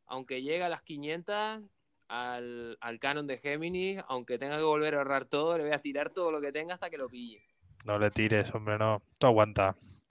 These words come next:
Speaker 1: Que hoy agua-, tío, Canon
Speaker 2: Cuando
Speaker 1: de
Speaker 2: llegues,
Speaker 1: Géminis.
Speaker 2: cuando llegues a Canon vas a tener, mira, tú tienes que contar que para cuando salga el próximo gato, tener unas quinientas cincuenta más o menos.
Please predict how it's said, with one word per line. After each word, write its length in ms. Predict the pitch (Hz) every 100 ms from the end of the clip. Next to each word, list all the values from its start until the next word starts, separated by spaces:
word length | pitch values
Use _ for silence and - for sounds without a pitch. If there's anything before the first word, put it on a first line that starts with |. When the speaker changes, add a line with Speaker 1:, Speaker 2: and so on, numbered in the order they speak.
| - - -
Speaker 1:
Que 140 | - 123
hoy 140 | 160
agua-, 360 | 165 165 165 - 113 110 _ _ -
tío, 380 | 131 143 127 _ - - - - - -
Canon 140 | 123
Speaker 2:
Cuando 240 | 120 113 104
Speaker 1:
de 60 |
Speaker 2:
llegues, 260 | 107 131 156
Speaker 1:
Géminis. 120 | 139 -
Speaker 2:
cuando 240 | 117 104
llegues 220 | 101 131
a 80 | 147
Canon 260 | 117 113 127
vas 120 | 107
a 60 | 120
tener, 420 | 110 101 117 131 - - - _ _ _ - - _ - _ -
mira, 180 | 131 117
tú 100 | 131
tienes 180 | 143 160
que 120 | 147
contar 400 | 127 113 104 101
que 100 | -
para 240 | 101 107 107
cuando 300 | 107 107 107
salga 320 | - 139 147
el 140 | 139 127
próximo 600 | 123 117 - 120 107 104
gato, 340 | 135 - 160
tener 240 | 120 113 123
unas 300 | 113 104 -
quinientas 480 | 110 107 107 107
cincuenta 500 | - 101 - 95 95
más 180 | 95 -
o 40 | 98
menos. 260 | 95 95